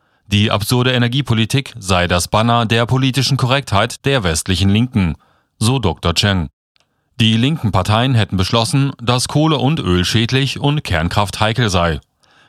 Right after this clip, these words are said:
Die einzigen sicheren und umweltfreundlichen Energiequellen seien demnach Solar-, Wasser- und Windkraft.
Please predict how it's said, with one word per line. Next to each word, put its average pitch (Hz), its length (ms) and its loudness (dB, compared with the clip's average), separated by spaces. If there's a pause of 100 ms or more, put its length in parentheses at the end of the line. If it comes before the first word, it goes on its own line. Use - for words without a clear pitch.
(140)
Die 120 100 2
einzigen 139 440 0
sicheren 107 500 0
und 92 280 0
umweltfreundlichen 110 800 0
Energiequellen 123 800 0
seien 127 360 0
demnach 90 460 0
Solar-, 113 480 2
Wasser- 98 380 0
und 101 180 0
Windkraft. 107 540 -2